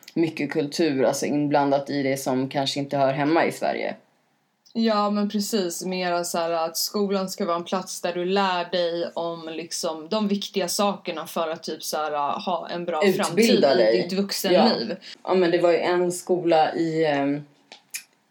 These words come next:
Speaker 1: i Vällingby som hade, alltså, de följde efter dem, alltså typ Uppdrag granskning tror jag det var, att de, eh, såg att de delade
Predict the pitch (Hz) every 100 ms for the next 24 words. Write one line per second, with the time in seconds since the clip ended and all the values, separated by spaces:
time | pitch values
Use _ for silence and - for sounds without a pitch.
0 | _ 165 160 170 160 170 190 160 - 160
1 | 160 139 123 - 156 151 147 - - _
2 | _ _ 180 170 170 170 165 190 196 160
3 | 139 143 156 151 160 - 170 156 180 185
4 | 170 170 170 165 - 170 165 143 139 135
5 | 120 - - - 151 151 151 147 139 143
6 | - 180 151 135 143 - 156 156 156 170
7 | 151 160 143 143